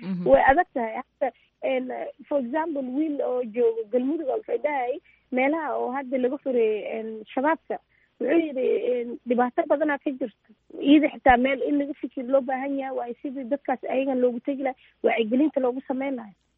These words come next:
Speaker 1: Waa tahay. Ma
Speaker 2: Dadka
Speaker 1: gaartaan
Speaker 2: waa
Speaker 1: meelahaas?
Speaker 2: Soomaaliya.
Speaker 1: Maxaad adeegsataan inaad is dhiiri gelisaan oo aad hooyooyinka ka reebtaan in gabdhahooda ay gudaan? Maxay yihiin wa-, hababkaad adeegsataan?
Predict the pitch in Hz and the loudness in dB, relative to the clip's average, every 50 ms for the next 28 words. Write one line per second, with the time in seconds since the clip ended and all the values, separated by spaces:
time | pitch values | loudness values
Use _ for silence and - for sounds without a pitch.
0 | _ _ 208 220 214 196 - - 196 170 - - 196 233 285 262 233 269 240 226 | _ _ 0 2 2 2 0 -4 -6 -8 -6 -2 0 2 2 4 6 6 6 6
1 | 233 - 240 220 220 220 220 220 226 240 240 196 - 254 240 - - - - _ | 6 4 2 2 4 4 4 4 4 4 4 4 4 2 2 0 -2 -4 -6 _
2 | _ _ _ - - - 208 202 185 202 262 269 208 220 226 208 214 202 - - | _ _ _ -20 -12 -6 -4 -4 0 2 2 4 4 2 2 2 0 0 -2 -4
3 | 208 - - 214 208 196 220 226 202 185 165 - 196 - - - - 202 - 196 | -6 -2 0 0 0 2 0 0 0 4 6 8 8 8 6 4 -2 -4 -2 0
4 | 208 220 220 196 240 240 190 180 196 196 190 - - - 220 208 208 208 208 - | 0 0 2 2 0 -2 0 0 0 0 0 -2 0 2 2 2 2 2 0 -4
5 | - - - - - _ _ _ - - 202 202 - - 190 185 185 185 - 196 | -8 -18 -20 -20 -20 _ _ _ -2 2 2 4 4 4 2 2 2 0 -4 -4
6 | 196 196 196 196 220 226 240 240 226 226 - 226 - - 226 226 214 202 196 - | -2 0 2 2 4 4 4 4 2 2 0 -2 -2 -2 0 2 2 2 2 2
7 | - 208 196 185 196 196 196 160 185 160 - 208 214 196 185 180 139 175 180 156 | 0 0 0 0 -2 -2 -2 -2 -4 -2 0 2 2 2 2 2 0 -2 -2 -2
8 | 147 180 175 196 165 143 - - _ 180 165 - 240 247 240 226 220 202 180 180 | -2 -2 0 0 0 -2 -6 -10 _ -12 -6 0 2 4 4 4 4 4 2 0
9 | 180 - 160 185 180 196 196 220 220 - - 196 165 170 170 165 175 - - - | 0 0 -2 -2 0 2 2 2 2 2 -2 -2 -2 -2 -2 -2 -4 -4 -6 -10
10 | 165 - - 180 147 | -8 -2 -2 -2 -2